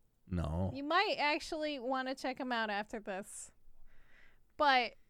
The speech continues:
Speaker 2: it was this, holy shit, the fucking clip started playing and it scared the fuck out of me. Um,
Speaker 1: Is it German
Speaker 2: <clears throat>
Speaker 1: nine eight five?
Speaker 2: I believe so.
Speaker 1: Okay.
Speaker 2: But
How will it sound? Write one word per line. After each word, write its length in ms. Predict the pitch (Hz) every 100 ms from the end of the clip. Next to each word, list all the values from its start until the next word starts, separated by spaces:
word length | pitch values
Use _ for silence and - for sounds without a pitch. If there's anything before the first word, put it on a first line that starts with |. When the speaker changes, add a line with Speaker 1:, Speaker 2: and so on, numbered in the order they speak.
| -
Speaker 2:
it 180 | 302 294
was 260 | 294 311 294
this, 680 | 320 330 - - - - - - - _ - - - -
holy 200 | 247 233
shit, 240 | - 226
the 100 | 214
fucking 320 | 208 220 - 214
clip 180 | 247 208
started 280 | 254 240
playing 240 | 226 262 254
and 80 | 247
it 80 | 262
scared 260 | - 269
the 60 | 277
fuck 260 | - 311
out 140 | 311 285
of 60 |
me. 240 | 277 262 - -
Um, 460 | 330 330 269 233 208 - -
Speaker 1:
Is 100 | 131
it 120 | 135
German 420 | 123 151 156 139
Speaker 2:
<clears throat> 0 |
Speaker 1:
nine 300 | 139 147 151
eight 280 | 143 151 147
five? 520 | 143 131 139 170 196 - - _ -
Speaker 2:
I 80 | 254
believe 280 | 247 240 233
so. 280 | 214 180 - - - - - - - - - - - _ - - _
Speaker 1:
Okay. 120 | - - _
Speaker 2:
But 420 | 269 269 240 -